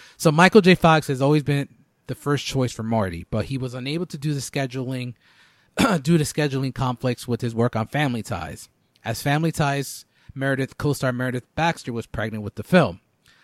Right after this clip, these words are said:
Fox was carrying a lot more of the show than usual, so Zemeckis ex-, and Gale casted Eric Stoltz as Marty based on his performance in Mask. Now,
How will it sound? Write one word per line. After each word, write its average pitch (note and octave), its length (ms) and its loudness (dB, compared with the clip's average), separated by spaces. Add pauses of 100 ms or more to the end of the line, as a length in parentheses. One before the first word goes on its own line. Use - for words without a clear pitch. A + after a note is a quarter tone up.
(260)
Fox C#3+ 280 -4
was C#3 80 -8
carrying C3+ 320 -2
a A#2+ 60 -4
lot B2 240 -2
more B2 180 -8
of A2+ 60 -4
the A#2 60 -2
show G#3+ 280 6
than F#3 160 4
usual, B2 600 -2
so F3+ 440 6
Zemeckis C#3+ 560 -4 (200)
ex-, - 300 -8 (260)
and D3+ 160 -4
Gale B2+ 300 0
casted C3+ 500 -4 (100)
Eric G3 240 8
Stoltz - 600 -4 (380)
as C3 220 -6
Marty C#3 400 4
based C3+ 360 -2
on C3 100 -4
his B2+ 140 -6
performance G#2+ 840 -4
in A2+ 180 -4
Mask. G#2 480 -4 (480)
Now, D#3+ 380 -2